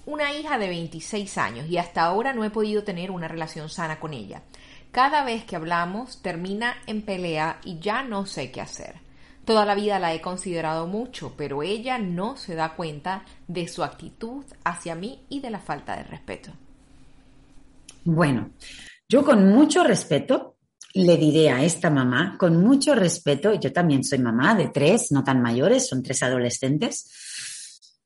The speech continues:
Speaker 2: Voy a decir una frase que a lo mejor te va a doler un poquito oírla,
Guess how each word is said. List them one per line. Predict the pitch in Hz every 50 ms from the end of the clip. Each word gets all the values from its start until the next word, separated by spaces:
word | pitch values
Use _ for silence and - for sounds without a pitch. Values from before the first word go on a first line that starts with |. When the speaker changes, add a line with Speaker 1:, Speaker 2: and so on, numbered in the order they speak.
| _ _ _ _ _ _ _ _ _ _ _ _ _ _ _ _ _ _ _ _
Speaker 2:
Voy | - 233 302 349
a | 339
decir | 311 285 277 302 302 320
una | 285 254 220 -
frase | - 202 220 240 233 - 294 302 - - - -
que | - 185
a |
lo | 185 180 180
mejor | 175 170 - 269 294 285
te | - 226
va | 196 185 180
a |
doler | 165 180 160 147 147 147 156 196 233 - - - -
un | 254 269 -
poquito | - 196 170 - 233 226 226 269
oírla, | 226 160 139 147 151 139 135 131 110 104 107 -